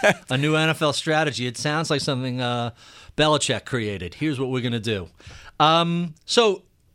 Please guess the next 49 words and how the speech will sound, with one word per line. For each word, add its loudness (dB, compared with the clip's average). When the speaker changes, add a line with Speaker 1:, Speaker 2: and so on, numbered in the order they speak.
Speaker 2:
tell 2
us 0
about 0
what 2
the -2
job 0
was -4
like -2
at -6
the -10
Cowboys. -6
What -4
did -12
you -10
do -4
for -10
them? -12
Speaker 1:
Uh, 8
l-, -2
look, 2
it 6
was 4
a 0
game 2
changer 2
for -2
me. 0
I -6
mean, 0
we, 2
we 2
went 2
down 4
there 2
to 0
open 2
up 2
a 0
facility, 2
you -2
know, -2
called 2
Jerry 0
World 2
at -8
the -8
time, 2
now 2
L-, 0